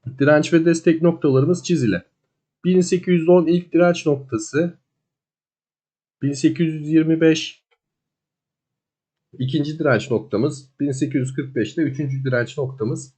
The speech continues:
olarak ons altında karşımıza çıkıyor. Şimdi burada şu grafiği aklınızda tutun, ons altın grafiğini. Gram altın grafiğini açıyorum size. Baktığınızda, yakınlaştırayım bunu da.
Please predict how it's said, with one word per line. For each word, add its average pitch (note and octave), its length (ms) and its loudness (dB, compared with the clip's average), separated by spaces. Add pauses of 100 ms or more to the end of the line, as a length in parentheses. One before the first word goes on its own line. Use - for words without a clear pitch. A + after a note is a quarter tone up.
(140)
olarak C3 400 0
ons C3 260 -2
altında A#2+ 380 -4
karşımıza C3 500 -4
çıkıyor. - 320 -10 (280)
Şimdi D#3 320 -6
burada E3+ 460 0 (720)
şu C3+ 220 -4
grafiği C#3+ 400 6
aklınızda D#3+ 560 2
tutun, G#2+ 300 -2
ons A2+ 260 0
altın G#2+ 340 -4
grafiğini. G2+ 560 -6 (340)
Gram D3 260 4
altın D3 320 2
grafiğini D3+ 400 0
açıyorum F#2 440 -4
size. G#2+ 380 -8 (1040)
Baktığınızda, C3+ 920 2 (600)
yakınlaştırayım A#2+ 840 -2
bunu F2 200 -4
da. B2+ 240 -10